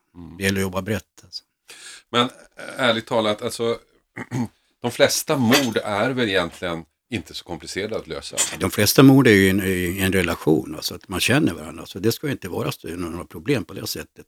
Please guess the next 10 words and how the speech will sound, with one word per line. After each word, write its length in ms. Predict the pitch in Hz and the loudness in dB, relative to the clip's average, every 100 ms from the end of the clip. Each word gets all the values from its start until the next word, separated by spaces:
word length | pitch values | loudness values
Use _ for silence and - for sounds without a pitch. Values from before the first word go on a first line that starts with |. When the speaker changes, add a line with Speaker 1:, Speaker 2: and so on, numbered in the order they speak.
| - | -8
Speaker 2:
Om 160 | 101 | -2
man 220 | 104 92 87 | 0 -2 -6
tycker 240 | - 92 | -6 -6
det 180 | 92 101 | -6 -4
blir 240 | 95 92 | -2 -2
klantigt 480 | 87 95 90 - 87 | -2 -4 -4 -8 -12
kanske 320 | - 90 - | -8 -8 -10
vid 120 | 92 | -12
någon... 240 | 87 85 - _ _ _ _ _ _ _ _ _ _ _ _ | -12 -12 -18 _ _ _ _ _ _ _ _ _ _ _ _
Ja, 180 | - - | -10 -10